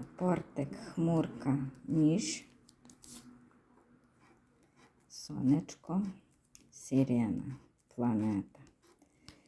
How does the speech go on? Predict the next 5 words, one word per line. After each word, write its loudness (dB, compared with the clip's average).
sputnik, 0
naczynie, 4
lira, 2
mamy 2
konik, 4